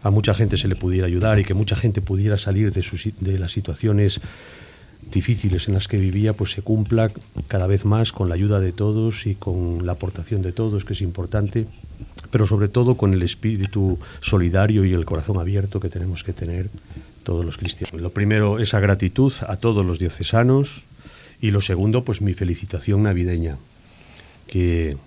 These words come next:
verdaderamente sean unas fiestas vividas también desde el corazón,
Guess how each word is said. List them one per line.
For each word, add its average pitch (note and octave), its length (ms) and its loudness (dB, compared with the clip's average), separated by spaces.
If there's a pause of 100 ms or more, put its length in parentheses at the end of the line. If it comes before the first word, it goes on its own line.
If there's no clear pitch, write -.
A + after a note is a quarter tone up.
(160)
verdaderamente F#2 720 2
sean F#2 460 2 (580)
unas G#2 280 6
fiestas G2+ 460 2 (120)
vividas A2+ 800 4
también A2+ 320 6
desde G#2+ 160 6
el F#2 100 4
corazón, D#2+ 540 0